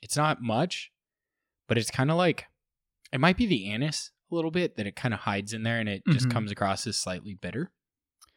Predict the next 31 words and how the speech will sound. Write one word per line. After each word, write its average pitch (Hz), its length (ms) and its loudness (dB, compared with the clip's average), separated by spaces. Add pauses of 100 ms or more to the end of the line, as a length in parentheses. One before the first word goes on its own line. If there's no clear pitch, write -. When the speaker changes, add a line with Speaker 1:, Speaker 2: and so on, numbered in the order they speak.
(280)
Speaker 1:
I'm 117 60 0
not 147 80 0
sure 165 160 2
what 110 100 2
else 95 220 -2
would 101 160 -4
cause 98 420 0 (180)
bitterness 120 520 0
other 101 220 0
than 95 120 -4
arugula. 110 540 -4 (380)
Speaker 2:
<laughs> - 1200 6 (1040)
Um, 143 320 6 (680)
actually, 147 540 6 (260)
'cause 143 200 8
I, 156 180 6
I've 135 140 6
gone 151 220 8
back 147 220 8
to 139 460 6
nose 135 320 4
it 143 140 2 (200)
a, 139 200 2 (140)
a 127 40 0
couple - 240 0
more 135 140 6
times. 135 400 2 (680)
Tell 165 140 8
me 185 140 8
I'm 143 180 8
crazy, 123 720 6